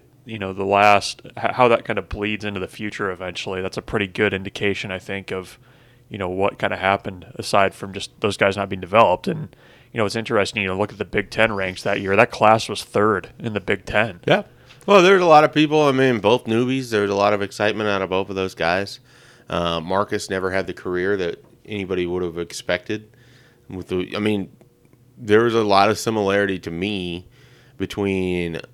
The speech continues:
Speaker 2: Marcus Newby and, and Mo Berry in terms of size and, and what maybe the expectations were in athleticism and play. And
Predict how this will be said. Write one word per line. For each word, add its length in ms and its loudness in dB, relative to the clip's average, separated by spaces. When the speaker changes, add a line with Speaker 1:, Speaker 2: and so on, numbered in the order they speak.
Speaker 2:
Marcus 440 -2
Newby 480 -2
and, 120 -2
and 220 -6
Mo 200 -2
Berry 460 -2
in 120 -8
terms 320 -8
of 120 -16
size 460 -6
and, 220 -10
and 140 -6
what 180 -2
maybe 260 -4
the 120 -2
expectations 760 -6
were 320 -2
in 60 -6
athleticism 720 -6
and 120 -14
play. 440 0
And 460 0